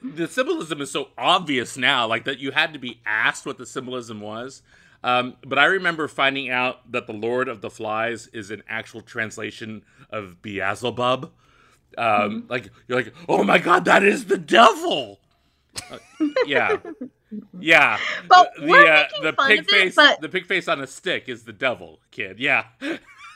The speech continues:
Speaker 2: I mean, it's easy to make fun of it, but we read, you know, constantly and also for many different reasons.
Speaker 1: Right.
Speaker 2: But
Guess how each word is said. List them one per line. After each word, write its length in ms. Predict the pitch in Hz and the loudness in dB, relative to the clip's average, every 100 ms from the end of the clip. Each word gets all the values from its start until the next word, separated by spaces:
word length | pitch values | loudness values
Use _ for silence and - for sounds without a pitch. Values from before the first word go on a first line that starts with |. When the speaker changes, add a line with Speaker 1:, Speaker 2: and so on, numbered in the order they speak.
| - 294 - 320 - 190 - - | -16 -16 -14 -14 -12 -14 -6 4
Speaker 2:
I 120 | 302 | 4
mean, 200 | 320 302 | 4 0
it's 200 | 285 - | -2 -2
easy 320 | - 277 311 349 | -2 -2 -2 -4
to 80 | |
make 220 | 330 269 254 | 0 0 0
fun 200 | 226 208 | -2 -2
of 120 | 190 | -2
it, 140 | 240 - | -6 -4
but 180 | 170 | -8
we 200 | 190 247 | -4 -4
read, 520 | 233 214 202 185 185 - _ _ _ _ _ | -2 -6 -6 -8 -12 -18 _ _ _ _ _
you 140 | 208 | -4
know, 140 | 196 185 | -4 -4
constantly 1080 | - - 202 190 202 - 175 - 175 175 | -8 -4 0 0 -4 -16 -16 -12 -10 -10
and 220 | - 196 190 | 0 2 4
also 800 | 175 180 - 175 165 165 160 170 | 2 0 -2 0 0 -2 -4 -6
for 140 | - 220 | -2 0
many 280 | 202 196 202 | 0 -4 -4
different 340 | 202 196 175 | -4 -4 -6
reasons. 480 | 202 269 196 175 226 | -4 -4 -6 -10 -6
Speaker 1:
Right. 160 | 208 | -2
Speaker 2:
But 200 | 214 208 | 0 -2